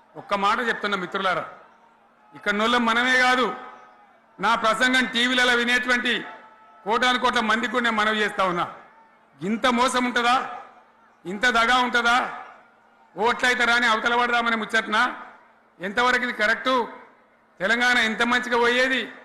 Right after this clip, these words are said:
ఇప్పుడు బొందలు పడగొట్టినరా? ఎంత ఘోరమైనటువంటి ఫలితం మనం చూస్తున్నాం. ఇవాళ ఏం జరుగుతా ఉంది?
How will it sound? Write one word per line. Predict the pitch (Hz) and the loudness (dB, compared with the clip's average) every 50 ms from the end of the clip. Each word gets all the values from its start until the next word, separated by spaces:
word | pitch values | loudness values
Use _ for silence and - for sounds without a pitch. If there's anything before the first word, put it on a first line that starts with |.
| - - _ _ _ 190 | -20 -20 _ _ _ -10
ఇప్పుడు | 190 220 | -8 -6
బొందలు | 202 180 196 208 233 240 240 | -4 -2 -2 0 2 2 2
పడగొట్టినరా? | 240 247 247 247 247 240 247 247 233 226 226 247 262 - - - - - - - - _ _ _ _ _ _ - - - _ - 165 | 4 4 4 4 2 2 2 0 2 2 2 2 0 -2 -6 -12 -16 -20 -20 -20 -20 _ _ _ _ _ _ -20 -20 -20 _ -12 -10
ఎంత | 175 190 190 240 | -6 -2 -2 -2
ఘోరమైనటువంటి | 220 196 220 240 254 254 254 247 247 240 - 247 240 240 233 196 - - - - - _ _ _ - - - - - | 0 2 2 2 2 2 2 2 0 0 0 -2 -2 -2 -2 -4 -6 -10 -18 -20 -20 _ _ _ -20 -20 -20 -8 -4
ఫలితం | 196 208 226 - 262 254 | -4 -4 -2 0 0 0
మనం | 240 240 240 226 202 | 0 0 0 -2 -2
చూస్తున్నాం. | 240 240 - 240 240 240 | -6 -6 -4 -4 -2 0
ఇవాళ | 240 240 240 247 247 240 - - - - - - - _ _ _ _ _ _ _ _ - | 0 0 0 0 0 -2 -4 -6 -12 -18 -20 -20 -20 _ _ _ _ _ _ _ _ -6
ఏం | 165 196 226 247 240 | -2 0 0 2 2
జరుగుతా | 247 247 240 240 - 247 247 | 2 0 0 0 0 0 0
ఉంది? | 247 240 247 254 240 214 | 0 0 -2 -2 -2 -4